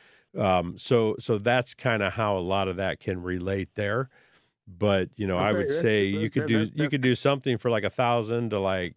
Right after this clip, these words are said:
Speaker 1: to, like, five thousand or whatever, and, and, you know, getting something kinda done in that, that microwave stove area, things like that.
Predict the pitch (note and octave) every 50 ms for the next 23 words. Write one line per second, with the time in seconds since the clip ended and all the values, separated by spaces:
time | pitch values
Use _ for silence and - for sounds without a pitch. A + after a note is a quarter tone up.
0 | - _ _ - G#2+ F#2+ F#2 G2 F2 - _ _ G#2 G2 A2 G#2+ F#2 - G#2 F#2
1 | F2 G2 G2+ F2 F#2 G#2 G#2+ F#2+ F2+ F#2+ F2+ F2 F2 F#2 F#2 F#2 F#2 F#2+ E2 F2
2 | F2 F2 F2 F2 F2+ F2+ - - G#2 G2+ F#2 F2+ - _ _ _ _ _ _ _
3 | _ _ _ - - F#2 F2 E2 E2 E2+ G2+ F#2+ F2+ F#2 F2 D#2+ - - F#2+ F2+
4 | E2 - F2+ E2+ D#2+ - - G2+ F#2 E2 D2+ D#2+ E2+ F#2+ F#2 F#2 F2 F2 E2+ F2
5 | F2 F2 D2+ A1 - _ - G2+ E2+ D2+ - - - F#2+ F#2 F2+ F#2 E2+ G2 F2+
6 | F2 F2 E2+ E2 D#2 - - - G2 F#2 F2+ E2+ E2 F2+ E2+ E2 E2 E2 E2 E2
7 | F2 E2+ E2 - G2 F#2 F2+ E2 E2+ F#2+ E2+ D2+ - _ G2 F#2 F#2 F#2 E2+